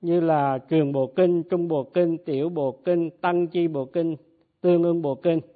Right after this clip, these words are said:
Và ngoài ra còn có kinh Pháp Cú. Thì những cái lời dạy của các bộ kinh này không ngoài là dạy cái, về cái nhóm định, tức là chánh tinh tấn,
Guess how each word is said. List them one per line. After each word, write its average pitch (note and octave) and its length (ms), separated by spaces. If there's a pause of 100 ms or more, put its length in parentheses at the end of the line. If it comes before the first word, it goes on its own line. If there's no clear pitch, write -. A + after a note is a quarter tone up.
(460)
Và C#3+ 340
ngoài C3+ 280
ra D#3 160
còn C3+ 200
có D3+ 100
kinh D#3+ 260
Pháp F3+ 260
Cú. F#3 320 (400)
Thì D3 60
những D3+ 260
cái G3 380
lời D#3 360
dạy C3 360 (220)
của D3+ 560
các G3+ 180
bộ D3+ 200
kinh E3+ 240
này D3 260 (420)
không E3 340
ngoài C3+ 460 (200)
là C3+ 160
dạy B2 480
cái, D#3 400
về C3 560
cái D#3 460
nhóm C#3+ 280
định, D3 220 (280)
tức D#3 140
là C#3 180
chánh D3+ 260
tinh C#3+ 240
tấn, D3+ 300